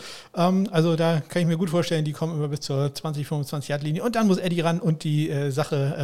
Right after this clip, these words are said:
regeln. Ja, also deswegen nehmt den, falls ihr Kicker streamt, Eddie Pinheiro von den Carolina Panthers im Fantasy Football. Meine Wahl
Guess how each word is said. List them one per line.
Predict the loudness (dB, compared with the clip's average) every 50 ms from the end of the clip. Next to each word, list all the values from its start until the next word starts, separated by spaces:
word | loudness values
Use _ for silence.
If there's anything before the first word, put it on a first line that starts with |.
| 0 0
regeln. | 2 0 2 4 4 4 4 4 0 -4 -16 -18 -20 -20 -8 _
Ja, | -2 -2 -2 -4 -6
also | 0 2 4 4 4 0 -4 _ -4
deswegen | -4 -2 0 0 2 2 2 2 0 -2 -8 _ _ _
nehmt | 0 0 0 0 0 0
den, | 2 4 4 4 2
falls | 0 0 0 0 0 0 -4 -4
ihr | 0 0 0 2 0 -2 -4 _ -8
Kicker | -8 -4 -4 -4 -4
streamt, | -2 -2 -2 -2 -2 -4 _ _
Eddie | -2 0 0 0 0
Pinheiro | 0 0 2 2 2 0 0 -2 -6 -6 -8
von | -10 -6 -4 -2 -2 -2 -2
den | -2 -2 -4 -6
Carolina | -6 -6 -6 -4 -4 -4 -4 -6 -6 -8 -8 _
Panthers | -6 -6 -4 -2 -2 -4 -4 -4
im | -4 -4 -4
Fantasy | -2 -2 -6 -4 -4 -6 -6
Football. | -4 -6 -8 -4 -2 -2 -2 -2 -2 _ _ _ _ _
Meine | -4 0 2 2 2 2
Wahl | 0 -2 -2 -4 -6